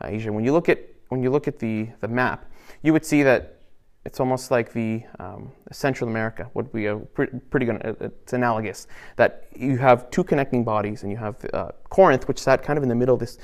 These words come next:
this almost peninsula, this, this, this land mass that connects both, uh, the north and the south. And it would, and, and in, for this reason,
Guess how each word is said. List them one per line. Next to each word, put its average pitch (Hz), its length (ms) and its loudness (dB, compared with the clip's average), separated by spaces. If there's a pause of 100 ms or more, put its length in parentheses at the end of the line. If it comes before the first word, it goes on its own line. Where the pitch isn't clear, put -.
(160)
this - 120 -8
almost 127 220 -2
peninsula, 104 500 -4
this, 104 120 -12
this, - 200 -12 (380)
this - 160 -6
land 120 440 4
mass 104 260 -6
that - 140 -10
connects 107 340 -6
both, 104 320 -4 (320)
uh, 101 140 -4 (320)
the 113 80 -8
north 110 360 -4
and - 100 -12
the - 40 -18
south. - 320 -2
And 117 80 2
it 131 40 6
would, 135 200 2
and, 120 200 -2 (140)
and 123 140 0
in, 120 220 -2 (100)
for 143 120 6
this 240 220 4
reason, 143 400 4